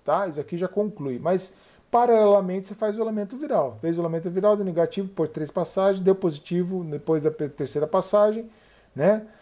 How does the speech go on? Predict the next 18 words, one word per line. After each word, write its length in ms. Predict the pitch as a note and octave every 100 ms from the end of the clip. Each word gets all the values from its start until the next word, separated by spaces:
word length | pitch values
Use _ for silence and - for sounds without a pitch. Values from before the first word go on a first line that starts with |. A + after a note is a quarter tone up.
| _ _
Faz 220 | F3+ F3
identificação 460 | F3 D3 E3+ D#3 E3
por 200 | E3 E3
A-, 480 | E3 D3+ C3 C#3 C#3+
H 260 | D#3 G#3+
I 220 | G#3 B3 B3
e 80 | B3
aí 120 | A3
você 140 | G3 G#3
faz 180 | F#3+
sequenciamento 600 | F3+ F#3+ G#3 A#3 G#3+ G3
pra 160 | - A#3+
ver 260 | F#3 C#3 A2+
se 140 | -
é 20 |
velogênico 800 | D3 D#3+ F#3 F3 F#3+ A#3 B3+ -
ou 340 | G#3+ G#3 D4+ D#4
lentogênico, 880 | G#3 A#3+ B3+ A3+ C3 C3+ A#2 A#2